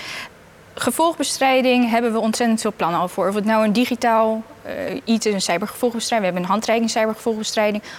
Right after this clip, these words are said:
als G vier zijnde, eh, tot stand gebracht de afgelopen, eh, drieënhalf jaar.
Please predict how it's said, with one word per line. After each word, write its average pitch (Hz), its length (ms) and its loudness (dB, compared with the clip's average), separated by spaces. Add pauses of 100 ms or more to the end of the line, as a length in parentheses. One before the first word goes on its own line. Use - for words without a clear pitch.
als 208 140 -2
G 214 160 -2
vier 220 220 2
zijnde, 208 340 0
eh, 202 280 -4 (840)
tot 214 160 0
stand - 240 0
gebracht 202 320 -2
de - 60 0
afgelopen, 208 800 0
eh, 196 80 -4 (520)
drieënhalf 190 520 0
jaar. 196 300 2